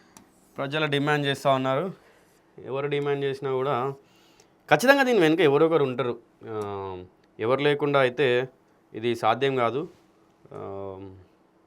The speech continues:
అన్ని టెండర్లు ఆ ఒక్క కంపెనీకే, ఒకటి కాదు, రెండు కాదు. స్మార్ట్ సిటీ పనుల్లో ఏ టెండర్ వచ్చినా సొంతం చేసుకుంటూ, మొదటి అంచనాలను పెంచుకుంటూ, కోట్ల ప్రజందనను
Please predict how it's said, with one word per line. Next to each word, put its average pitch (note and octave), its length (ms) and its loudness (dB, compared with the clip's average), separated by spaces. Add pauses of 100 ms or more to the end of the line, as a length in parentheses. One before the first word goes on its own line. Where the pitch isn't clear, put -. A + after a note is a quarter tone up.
(360)
అన్ని G3 180 4
టెండర్లు A3 540 10
ఆ E3 100 12
ఒక్క E3 200 8
కంపెనీకే, F3+ 680 6
ఒకటి F3 280 6
కాదు, F#3+ 300 10
రెండు F3 220 8
కాదు. F3 280 8
స్మార్ట్ G3+ 320 6
సిటీ A3 200 6
పనుల్లో F#3+ 520 8
ఏ F#3 160 10
టెండర్ A3+ 300 6
వచ్చినా G#3 300 6
సొంతం F3 380 4
చేసుకుంటూ, F#3 480 2
మొదటి G#3 380 4
అంచనాలను F#3 500 6
పెంచుకుంటూ, E3 580 2
కోట్ల F3+ 340 2
ప్రజందనను D#3+ 800 2